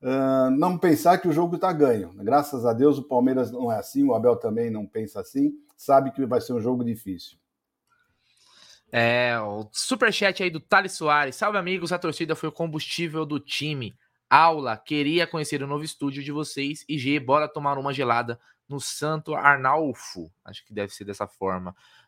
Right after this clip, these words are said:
Speaker 2: Ah, Thales, a gente vai, a gente tá pra começar a combinar com os membros do canal aí pra eles frequentarem o estúdio do Amit, da Web Rádio Verdão, do Tifose, né? A gente vai marcar, porque agora não é numa loja, né? Um prédio comercial,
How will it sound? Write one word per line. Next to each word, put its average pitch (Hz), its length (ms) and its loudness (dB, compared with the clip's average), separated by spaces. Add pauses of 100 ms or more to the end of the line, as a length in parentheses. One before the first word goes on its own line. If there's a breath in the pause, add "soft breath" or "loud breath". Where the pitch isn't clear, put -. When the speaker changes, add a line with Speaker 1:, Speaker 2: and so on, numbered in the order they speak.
Speaker 2:
Ah, 131 680 2
Thales, 151 560 2
a 123 80 -4
gente 139 240 -8
vai, 147 400 4
a 127 80 0
gente 127 180 -14
tá 139 140 0
pra 147 120 -4
começar 143 720 0 (360)
a - 100 -4
combinar 139 500 0
com 131 300 -8
os 120 140 -10
membros 127 360 -6
do 120 80 -10
canal 123 460 0
aí 127 160 -2
pra 135 160 -2
eles 135 340 -6 (380)
frequentarem 147 720 0
o 143 100 -8
estúdio 135 640 -4
do 123 160 -2
Amit, 120 460 -6
da 113 100 -2
Web 117 220 -2
Rádio 110 280 -2
Verdão, 110 480 -8
do 113 80 -12
Tifose, 127 560 -4 (380)
né? 120 240 0
A 117 80 2
gente 117 240 -10
vai 127 100 4
marcar, 127 300 2
porque 143 120 -4
agora 135 260 0
não 139 180 -4
é 135 60 0
numa 131 200 0
loja, 131 380 0
né? 127 100 -2
Um 127 120 -6
prédio 123 320 -4
comercial, 120 680 -2